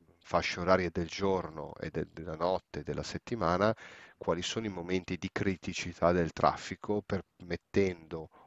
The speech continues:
una gestione dinamica della semaforica anche in caso di ingorghi.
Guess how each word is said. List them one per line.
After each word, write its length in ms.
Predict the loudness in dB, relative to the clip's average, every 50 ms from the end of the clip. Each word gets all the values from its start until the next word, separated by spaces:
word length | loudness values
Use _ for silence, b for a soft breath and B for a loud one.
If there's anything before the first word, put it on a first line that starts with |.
| b
una 240 | b -14 -8 -8 -8
gestione 840 | -6 -6 -8 -8 -10 -10 -6 -2 0 2 2 2 0 0 -2 -4 -6 B B B B B B B B -14 -8
dinamica 840 | -4 0 2 4 4 4 4 2 -2 -6 -4 2 6 8 8 8 6
della 260 | 6 2 2 2 2
semaforica 880 | 0 -2 -4 0 0 0 0 0 0 0 2 2 0 -2 -2 0 0 0 0
anche 300 | 0 -4 -6 -6 -6 -6
in 120 | -6 -4
caso 340 | 0 2 2 2 0 -2 -10
di 160 | -10 -12 -14
ingorghi. 580 | -16 -12 -8 -6 -6 -6 -8 -12 -14 -18 -18